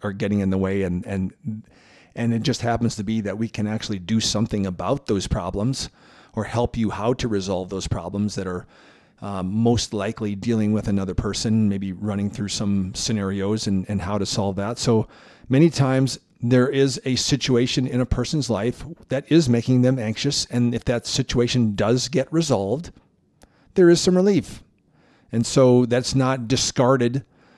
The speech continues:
Uh, we're not gonna just throw that out, but that's not necessarily the first place we go when we think, "Hey, we're gonna help you with anxiety." Um, most places we go,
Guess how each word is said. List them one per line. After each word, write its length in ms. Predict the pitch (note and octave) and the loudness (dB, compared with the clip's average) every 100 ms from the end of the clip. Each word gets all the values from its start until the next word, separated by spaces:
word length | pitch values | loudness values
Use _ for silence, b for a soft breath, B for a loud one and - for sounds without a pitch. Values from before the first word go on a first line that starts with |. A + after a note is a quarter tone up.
| b b - | b b -4
Uh, 320 | A#2 G#2+ G#2+ | -2 0 0
we're 120 | A2+ | 2
not 180 | A#2+ A#2 | 2 2
gonna 140 | B2 | 2
just 260 | A2+ A2 - | 2 0 -2
throw 220 | C3 B2+ | 2 4
that 180 | A#2 A2 | 4 0
out, 400 | A2 A#2 A#2 A2+ | 0 2 0 0
but 220 | A2 A2 b b _ | -4 -4 b b _
that's 220 | B2+ A#2 | -4 2
not 220 | C3+ C3 | 2 2
necessarily 640 | C#3+ B2 A#2+ - C3+ B2 A#2 | 0 0 -2 2 4 4 2
the 120 | G2+ | 0
first 300 | - A#2 - | -2 -2 -2
place 280 | A#2+ A#2 - | -2 -2 -4
we 120 | G#2 | -4
go 300 | A2 G#2+ A2 | 0 4 4
when 140 | G#2 | 2
we 80 | G#2 | -2
think, 380 | - A#2 A2 - b b | -4 -6 -6 -12 b b
"Hey, 140 | - A#2+ | -6 -4
we're 80 | G#2+ | 0
gonna 160 | G#2+ | -2
help 340 | G2 A#2+ A#2 - | -2 0 0 0
you 120 | G#2 | 0
with 120 | G2+ | 0
anxiety." 680 | G#2 G2+ G#2 G#2 G#2 G2+ G#2 b b b | 0 -2 -4 -4 -4 -4 -8 b b b
Um, 400 | A#2 G#2 G2+ G2+ | -6 -2 0 0
most 440 | - A#2 B2 E3 - | 0 2 4 2 0
places 400 | D3+ C#3+ D3+ C#3 | -4 -4 -6 -4
we 120 | C#3+ | -4
go, 420 | C#3 A2+ A2 B2+ | 0 0 0 -2